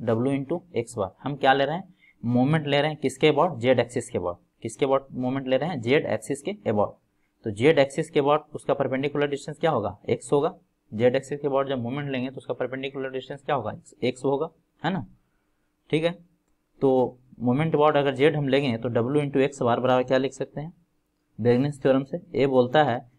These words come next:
कि जो एलिमेंटल एरिया है उसका मोमेंट को सम कर दीजिए, है ना? मतलब W into एक्स वन प्लस डब्ल्यू टू into एक्स टू प्लस डब्ल्यू थ्री into एक्स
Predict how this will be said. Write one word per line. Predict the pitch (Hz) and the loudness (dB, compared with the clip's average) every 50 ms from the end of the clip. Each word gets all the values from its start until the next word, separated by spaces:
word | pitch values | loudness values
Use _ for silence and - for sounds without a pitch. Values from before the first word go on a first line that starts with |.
| _ _ - | _ _ -8
कि | 131 | 0
जो | 123 139 151 151 151 | 4 4 4 6 6
एलिमेंटल | 135 127 127 131 135 139 139 - 175 170 | 4 2 4 2 2 0 4 4 6 6
एरिया | 147 143 139 147 156 | 6 6 6 4 4
है | 156 139 | 4 2
उसका | 131 127 - - 147 | 0 0 0 0 2
मोमेंट | 139 131 113 104 98 95 104 - _ _ _ _ | 2 2 0 0 -2 -2 -8 -14 _ _ _ _
को | - 139 | -2 -2
सम | - - 139 131 131 127 | 0 2 2 2 2 2
कर | 127 113 104 | 0 0 0
दीजिए, | 95 104 92 98 101 104 _ 135 | 0 -2 -2 -4 -8 -10 _ -8
है | 160 | -6
ना? | 190 160 120 - _ _ _ _ _ _ _ _ _ _ _ _ _ _ _ _ - | -6 -6 -10 -12 _ _ _ _ _ _ _ _ _ _ _ _ _ _ _ _ -10
मतलब | 117 113 - 143 143 120 107 | -8 -2 0 0 0 0 0
W | 110 117 113 123 139 151 151 151 | 0 0 0 0 0 0 0 0
into | 147 139 135 - 135 - | 0 -4 -6 -6 -6 -4
एक्स | 104 104 - - - | -4 -6 -6 -8 -8
वन | 107 107 117 156 190 208 - _ _ _ _ - _ _ _ _ _ _ _ _ _ _ _ _ _ _ _ _ _ | -6 -4 -4 -4 -6 -10 -14 _ _ _ _ -20 _ _ _ _ _ _ _ _ _ _ _ _ _ _ _ _ _
प्लस | 107 107 104 107 135 170 - _ _ _ _ _ _ _ _ _ _ _ _ _ _ _ _ _ _ _ _ _ _ _ _ _ _ _ _ _ _ - | -2 0 0 0 0 -2 -6 _ _ _ _ _ _ _ _ _ _ _ _ _ _ _ _ _ _ _ _ _ _ _ _ _ _ _ _ _ _ -12
डब्ल्यू | 110 107 113 113 113 120 131 143 143 143 - _ _ | -4 0 0 0 2 2 2 0 0 -2 -10 _ _
टू | - 135 147 151 151 - | -2 -2 0 -2 -2 -4
into | 131 131 127 - 135 | -6 -6 -4 -2 0
एक्स | 120 113 113 - - _ _ | 0 0 0 -2 -10 _ _
टू | 131 139 - - _ _ _ _ _ _ _ _ _ _ _ _ _ _ - | -4 -4 -4 -8 _ _ _ _ _ _ _ _ _ _ _ _ _ _ -2
प्लस | 120 110 110 117 156 - - _ _ _ _ _ _ _ _ _ _ _ _ _ _ _ _ _ _ _ _ _ _ _ _ _ _ _ _ _ _ _ _ - | 0 2 2 0 0 -2 -10 _ _ _ _ _ _ _ _ _ _ _ _ _ _ _ _ _ _ _ _ _ _ _ _ _ _ _ _ _ _ _ _ -14
डब्ल्यू | - 113 113 117 113 120 127 131 | -8 -2 0 0 2 2 0 0
थ्री | 131 - - - 131 139 151 151 151 139 135 | -2 -4 -6 -4 -2 0 -2 -2 -2 -4 -6
into | 135 131 135 - - | -6 -4 -6 -2 -2
एक्स | 120 120 - - | -2 -4 -4 -10